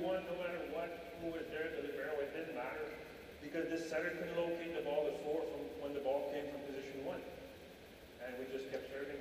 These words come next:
there, it didn't matter if they passed well, that the, the percentage of side out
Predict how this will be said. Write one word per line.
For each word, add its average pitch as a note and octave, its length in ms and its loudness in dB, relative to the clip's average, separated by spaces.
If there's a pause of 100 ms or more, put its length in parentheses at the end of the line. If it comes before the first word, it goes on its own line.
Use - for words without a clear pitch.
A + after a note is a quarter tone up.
there, - 120 -6
it B2+ 80 -10
didn't C3+ 160 -4
matter C3 200 0
if C3+ 80 -6
they C3+ 160 -2
passed D3+ 320 0
well, - 240 2 (600)
that C3 160 -2
the, C3+ 280 -2
the - 80 -6
percentage D3+ 440 -2
of D3+ 120 -4
side C#3 240 2
out - 120 2